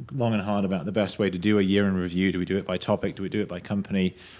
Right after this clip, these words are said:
And in the end, we thought it might be more interesting just to think about it as a set of questions about the year that's just gone by. So, uh, I'm just gonna quickly list those questions for you, and we'll go through them each,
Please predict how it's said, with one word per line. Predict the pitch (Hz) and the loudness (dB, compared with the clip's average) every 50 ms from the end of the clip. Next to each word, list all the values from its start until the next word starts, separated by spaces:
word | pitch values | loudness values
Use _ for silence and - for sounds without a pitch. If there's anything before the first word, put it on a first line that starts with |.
| - - - - | -20 -20 -12 -6
And | 110 107 110 | -2 0 2
in | 110 | 4
the | 107 104 | 6 6
end, | 104 101 92 | 4 4 2
we | 95 | 0
thought | - - 98 | 0 0 -2
it | 95 95 | -2 -2
might | 98 90 | -4 -4
be | - 104 | -2 -2
more | 101 101 101 95 | 0 0 2 2
interesting | 95 92 - - - - 98 90 | 2 0 -2 -4 -6 -4 -4 -2
just | 87 90 - | -2 -4 -4
to | 101 | -2
think | 101 98 98 | -2 -2 -2
about | 80 - 95 87 85 | -4 -4 -6 -6 -4
it | 95 - - | -6 -6 -8
as | - 104 - | -10 -12 -12
a | - | -10
set | - - 113 95 - | -8 -6 -6 -6 -6
of | 90 85 - | -8 -12 -10
questions | - 110 95 - - - - 175 180 170 - | -8 -8 -6 -6 -6 -6 -4 -2 -2 -2 -2
about | 98 101 95 92 - | -4 -6 -6 -6 -4
the | 95 | -2
year | 98 95 98 95 | 0 0 0 0
that's | 90 82 - - | 0 -2 -6 -8
just | 98 98 - | -8 -10 -6
gone | - 101 92 92 | -4 -2 -2 0
by. | 90 90 87 82 82 | 0 -2 -4 -4 -6
So, | 82 - - - 101 95 | -6 -6 -2 0 2 2
uh, | 90 - - - - - - - - - - 98 | 2 0 -4 -12 -20 -20 -20 -20 -18 -8 -6 -2
I'm | 95 98 | 0 0
just | 110 113 - | 0 0 0
gonna | 110 101 - | 0 0 2
quickly | - 143 - 120 113 | 2 2 4 4 4
list | 110 127 123 120 - | 6 4 4 2 2
those | - 107 98 92 | 2 2 2 2
questions | - - 104 95 - - 98 90 | 2 -2 -2 -2 -2 -4 -4 -6
for | - - 104 101 | -4 0 0 2
you, | 92 90 87 85 | 2 2 2 2
and | 90 90 90 | 2 0 0
we'll | 92 87 | 0 0
go | 95 95 | 0 -2
through | 90 - - 107 95 | -2 -2 -2 0 0
them | 90 87 90 | 2 2 0
each, | 90 87 - - - - | 0 -2 -4 -8 -12 -12